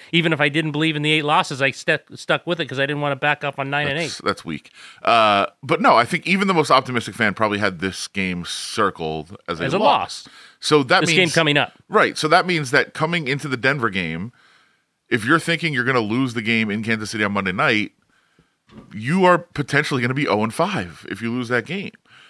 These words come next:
Speaker 2: So in the grand scheme of things, if you're oh and three, playing a divisional opponent at home, is it a must win? No.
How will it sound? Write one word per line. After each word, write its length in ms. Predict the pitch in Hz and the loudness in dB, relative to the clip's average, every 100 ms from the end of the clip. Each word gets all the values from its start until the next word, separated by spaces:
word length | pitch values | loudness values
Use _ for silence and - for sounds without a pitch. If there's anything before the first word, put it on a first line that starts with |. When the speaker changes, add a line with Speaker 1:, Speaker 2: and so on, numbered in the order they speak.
| - | -6
Speaker 2:
So 440 | - 151 131 123 _ 147 | 4 6 8 4 _ 0
in 100 | 143 | 0
the 80 | |
grand 360 | 117 117 151 175 | 0 2 2 2
scheme 200 | - 180 | 0 -4
of 120 | 190 | -2
things, 240 | 208 196 139 | -2 0 -2
if 100 | 120 | 0
you're 160 | 135 | 2
oh 160 | 123 160 | 4 2
and 100 | 147 | -2
three, 540 | 123 147 147 147 147 _ - _ | 0 2 4 2 -2 _ -20 _
playing 300 | - 123 143 | -2 0 2
a 20 | 147 | 0
divisional 380 | 131 143 151 135 | 0 0 2 0
opponent 300 | 147 151 127 | 0 0 0
at 80 | |
home, 320 | 107 120 156 135 | 0 0 0 -2
is 80 | |
it 80 | 113 | -2
a 40 | 110 | 0
must 260 | 131 127 | 0 -2
win? 340 | 123 143 101 107 | -4 -4 -4 0
No. 500 | 127 127 85 107 | 2 2 0 -4